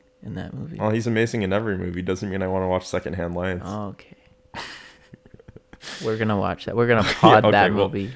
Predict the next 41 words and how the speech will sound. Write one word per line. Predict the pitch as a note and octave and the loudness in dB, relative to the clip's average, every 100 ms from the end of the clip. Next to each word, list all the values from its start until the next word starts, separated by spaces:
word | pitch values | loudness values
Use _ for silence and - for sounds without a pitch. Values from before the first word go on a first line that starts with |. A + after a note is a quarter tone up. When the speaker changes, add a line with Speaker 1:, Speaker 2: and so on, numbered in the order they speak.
| - | 2
Speaker 2:
we'll, | A2 | 4
Speaker 1:
We're | B2 | 6
gonna | B2 A#2 | 4 4
Speaker 2:
we'll, | |
I'll | |
Speaker 1:
pod | - - - G#2+ G#2 | 0 -4 2 2 2
Speaker 2:
watch | |
Speaker 1:
that | G2 F2 | -2 -4
Speaker 2:
it. | - | -6
Speaker 1:
movie. | F2+ | -6
Speaker 2:
I'll, | - D#2+ - - _ | -8 -8 -12 -18 _
I'll | - E2+ | -10 -8
watch | E2 - | -8 -10
it | - | -10
for | F2 | -6
you, | E2+ | -6
Ben. | D#2+ D#2+ E2+ _ _ _ _ _ _ _ | -6 -8 -8 _ _ _ _ _ _ _
Speaker 1:
Okay, | A2+ G#2+ | -12 -10
anyways, | A2+ A2+ A2 A2+ | -8 -8 -6 -8
sorry | - A#2 A2 G#2+ | -8 -6 -4 -4
I | |
got | A2 G2 | -6 -6
sidetracked | - G#2 G2+ - G2 | -6 -8 -6 -8 -2
Speaker 2:
No, | F#2+ | 2
Speaker 1:
there. | G2+ | 2
Speaker 2:
it's | - | 2
okay. | G2+ - E2 - | -4 -4 -8 -8
Speaker 1:
I | A2 A2+ | -4 -4
just | E3 - - _ - | -4 -16 -20 _ 4
Speaker 2:
I'll, | G#2 G#2 - | 6 8 6
I'll | G#2 | 4
get | G#2 G2+ | 4 2
around | F#2+ F#2 F#2+ | 2 0 -2
to | |
talking | F#2 F#2+ - F#2+ | -4 -6 -4 -4
about | F#2 D#2 | -4 -4
this | F#2+ - | -6 -6
movie | F2+ F#2 | -6 -4
eventually. | F2+ F#2 G2 - F#2+ F#2+ - - - | -6 -6 -8 -8 -8 -8 -16 -16 -18
Speaker 1:
Yeah. | - - | -20 -6
Speaker 2:
But | G3 G3 - | 0 2 0